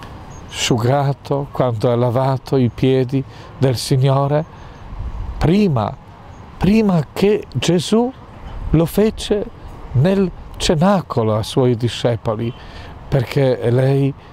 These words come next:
sapeva chi è Gesù, sapeva che lui è figlio di Dio.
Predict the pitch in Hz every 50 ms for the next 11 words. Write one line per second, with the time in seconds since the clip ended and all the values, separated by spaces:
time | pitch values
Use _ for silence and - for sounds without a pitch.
0 | - - - - - - - - - - - - 120 110 - 139 131 127 117 127
1 | 113 - - - 127 123 123 110 - 123 117 - 147 151 156 - - - - -
2 | - - - - - - - - - - - - 135 - - 165 170 151 160 135
3 | 120 - - - - - - - - - - - - - - - - 135 123 120
4 | 135 147 165 175 170 160 143 127 - - - - - - - - - - - 123
5 | 95 - - 139 156 175 160 151 151 117 - 151 127 156 180 170 143 143 123 -